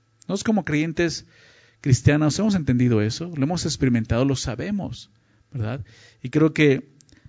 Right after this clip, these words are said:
es, me, me gusta este pasaje junto con lo de lo, lo que vamos a ver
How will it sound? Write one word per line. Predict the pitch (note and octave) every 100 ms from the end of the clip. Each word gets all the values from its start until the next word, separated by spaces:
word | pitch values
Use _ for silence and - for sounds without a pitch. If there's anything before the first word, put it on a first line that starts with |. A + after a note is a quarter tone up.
| _ -
es, | C#3 F#3+
me, | C#3+ C#3+
me | D3+ C#3
gusta | D#3 -
este | E3 - D#3
pasaje | B2+ B2 D3 C#3
junto | D3+ B2+
con | B2 A#2+
lo | A#2+
de | A#2+ A#2+
lo, | C3 B2 A#2
lo | B2 A#2 A#2+ A#2
que | B2+
vamos | C3+ B2+
a |
ver | B2+ C#3